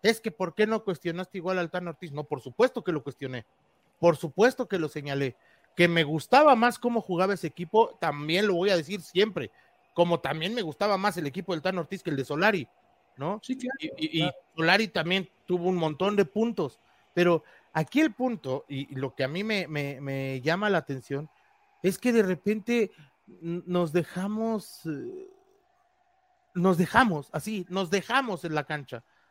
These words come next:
Speaker 1: ¿no? O sea, abandonamos el equipo, insisto, desde la banca, ¿no? Que, que te plantea un partido en donde tienes tres centrales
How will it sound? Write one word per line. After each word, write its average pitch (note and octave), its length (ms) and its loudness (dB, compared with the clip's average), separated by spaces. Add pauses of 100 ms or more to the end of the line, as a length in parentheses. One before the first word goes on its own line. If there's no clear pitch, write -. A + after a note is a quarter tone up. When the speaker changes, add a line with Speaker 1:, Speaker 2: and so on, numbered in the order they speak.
(220)
Speaker 1:
¿no? F3+ 180 -6
O F#3 100 -6
sea, G3 200 0 (240)
abandonamos F#3+ 880 0
el F#3+ 100 -4
equipo, G3 420 -4 (640)
insisto, F3+ 600 -4 (1000)
desde G3 320 6
la G#3 140 8
banca, A3 400 0
¿no? F#3 240 -4
Que, G3 120 -6
que - 180 -8
te F3 140 -4
plantea F3+ 360 -4
un A#3+ 120 -6
partido A3+ 580 -2 (600)
en E3 180 -2
donde E3+ 380 -2 (180)
tienes A#3 380 -2
tres A#3 240 2
centrales F#3+ 760 0